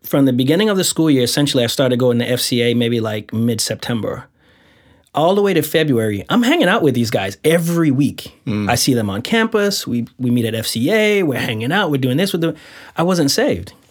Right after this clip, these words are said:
Speaker 2: Yeah. How
Speaker 1: So
Speaker 2: did
Speaker 1: when
Speaker 2: you know you weren't saved?
Speaker 1: Because I had never accepted Christ. I'd never gotten on my knees or had that moment where I said, "You know what, Christ,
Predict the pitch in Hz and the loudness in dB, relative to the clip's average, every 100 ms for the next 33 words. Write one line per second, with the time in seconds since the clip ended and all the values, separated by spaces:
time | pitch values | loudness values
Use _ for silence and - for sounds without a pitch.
0 | - 101 87 78 - _ _ - - - | -2 0 0 -6 -16 _ _ -20 -20 -12
1 | - 160 156 131 123 117 113 104 98 92 | 0 2 4 2 2 2 0 -2 -4 -6
2 | - 98 95 101 - - - 151 143 143 | -8 -10 -12 -12 -16 -18 -6 0 2 4
3 | 135 127 135 147 151 156 151 151 147 - | 4 4 4 4 4 2 2 0 -4 -14
4 | 127 120 _ _ _ _ _ _ - 135 | -20 -20 _ _ _ _ _ _ -4 -2
5 | - - 147 131 120 - - 117 - - | -2 -2 -2 -2 -6 -6 -6 -6 -8 -10
6 | - 143 127 151 156 165 165 - _ _ | -2 2 4 4 4 2 2 -6 _ _
7 | _ _ _ _ - 117 139 135 139 131 | _ _ _ _ -6 0 0 2 2 2
8 | 127 131 131 117 110 107 131 131 123 135 | 2 2 2 0 0 0 2 2 2 2
9 | 123 120 120 117 107 135 139 139 - 127 | 2 0 -2 -4 -2 2 2 0 -2 -2
10 | 117 | -2